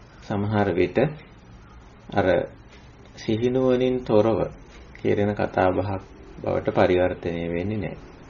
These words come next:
සමහරට එවැනි කතා බහක් Tamanට හානි කර වෙන්න පුළුවන්, තව කෙනෙකුට හානි කර වෙන්න පුළුවන්, ලෝකයට අයහපතක් වෙන්න පුළුවන් සිහි නුවණින් තොරව කෙරෙන කතා බහ. ඒකයි.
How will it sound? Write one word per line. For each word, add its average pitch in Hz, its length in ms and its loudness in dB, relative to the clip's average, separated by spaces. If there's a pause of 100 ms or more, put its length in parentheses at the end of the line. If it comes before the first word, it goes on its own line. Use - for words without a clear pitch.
(400)
සමහරට 123 460 0
එවැනි 113 320 8
කතා 113 340 6
බහක් 117 540 0
Tamanට 104 460 2
හානි 95 360 2
කර 95 200 0
වෙන්න 87 300 0
පුළුවන්, 87 460 -6
තව 104 220 2
කෙනෙකුට 95 400 -4
හානි 90 340 -6
කර - 160 -6
වෙන්න 85 280 -4
පුළුවන්, 85 420 -8 (1000)
ලෝකයට 101 540 4
අයහපතක් 98 600 2
වෙන්න 92 280 -2
පුළුවන් 95 440 0 (840)
සිහි 110 340 -4
නුවණින් 107 500 4
තොරව 101 400 4
කෙරෙන 95 360 0 (1000)
කතා 101 360 -2
බහ. - 200 -8 (1040)
ඒකයි. - 360 -10